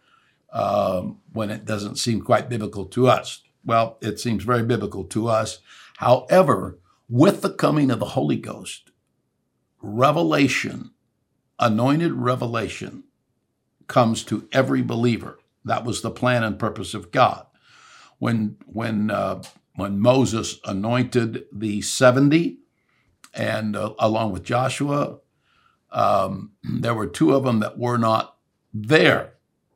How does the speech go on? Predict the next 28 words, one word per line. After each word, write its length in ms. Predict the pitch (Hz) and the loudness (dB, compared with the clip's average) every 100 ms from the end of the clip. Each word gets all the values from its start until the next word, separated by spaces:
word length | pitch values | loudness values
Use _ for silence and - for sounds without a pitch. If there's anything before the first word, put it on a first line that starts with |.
| _ _ _ | _ _ _
two 200 | 120 113 | -2 -2
of 60 | |
the 100 | 107 | -2
seventy. 520 | - 143 147 110 101 - _ _ _ _ _ | 0 4 4 4 -2 -14 _ _ _ _ _
And 220 | 117 107 113 | -4 0 6
yet, 300 | 131 123 107 | 6 4 -2
when 140 | 120 | -2
the 120 | 110 | 0
anointing 680 | 107 107 123 143 143 123 117 | 0 0 2 4 2 0 -4
of 260 | - 87 110 | -6 -6 0
Moses 540 | 131 139 107 110 - | 2 2 0 -2 -6
came 920 | - - - 170 165 123 113 117 120 - _ _ _ _ _ _ _ _ | -8 -6 -2 0 2 2 4 2 0 -6 _ _ _ _ _ _ _ _
on 640 | 117 120 117 113 110 107 - _ _ | 0 2 2 2 0 -4 -10 _ _
the 160 | 104 101 | -6 -4
seventy, 580 | - 165 147 110 104 | 2 2 2 0 -2
they 200 | 113 110 | -4 -4
prophesied, 960 | 104 - 139 143 123 - - - 117 - - | -2 2 2 0 -4 -4 -4 -4 -6 -8 -4
and 240 | 117 107 | 0 0
the 80 | 110 | 0
two 220 | - 165 | 0 2
that 120 | 135 | 2
weren't 240 | 135 131 131 | 2 2 2
there 220 | 175 160 | 2 6
also 420 | 180 208 - 180 | 6 6 4 0
prophesied 600 | - 143 117 - 107 104 | 4 4 4 0 0 0
wherever 280 | 127 143 143 | 2 0 2
they 100 | 135 | 2
were. 400 | 147 160 - | 2 0 -2